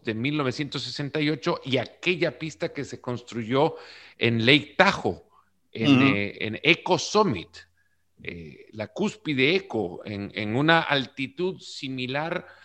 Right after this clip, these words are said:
Speaker 1: a la de la Ciudad de México, a donde estuvieron involucrados grandes personalidades del atletismo de aquella época, como, eh, Bill Bowerman, por ejemplo, entrenador de la Universidad de Oregon y que creó,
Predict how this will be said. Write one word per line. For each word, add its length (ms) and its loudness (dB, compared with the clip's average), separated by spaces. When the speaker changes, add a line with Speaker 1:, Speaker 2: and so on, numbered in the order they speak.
Speaker 1:
a 120 -2
la 120 2
de 100 4
la 140 2
Ciudad 240 2
de 80 0
México, 480 -2
a 40 4
donde 240 2
estuvieron 460 0
involucrados 880 0
grandes 380 2
personalidades 840 2
del 120 0
atletismo 480 -4
de 60 -4
aquella 380 -6
época, 500 -6
como, 460 -6
eh, 160 -10
Bill 260 -8
Bowerman, 680 2
por 140 -4
ejemplo, 520 -2
entrenador 500 2
de 120 0
la 60 0
Universidad 580 -2
de 80 2
Oregon 600 0
y 120 -10
que 160 -12
creó, 580 -2